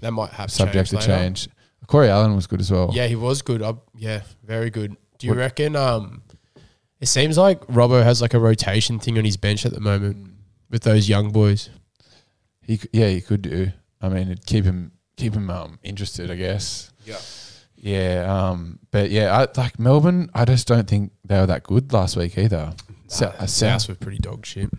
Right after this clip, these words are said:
Speaker 2: I, I thought, I think we're gonna fucking tear,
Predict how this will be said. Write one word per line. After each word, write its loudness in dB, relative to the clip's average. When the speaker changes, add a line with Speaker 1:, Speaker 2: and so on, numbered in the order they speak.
Speaker 2:
I, -14
I 0
thought, -4
I -2
think -4
we're 0
gonna 0
fucking -12
tear, 0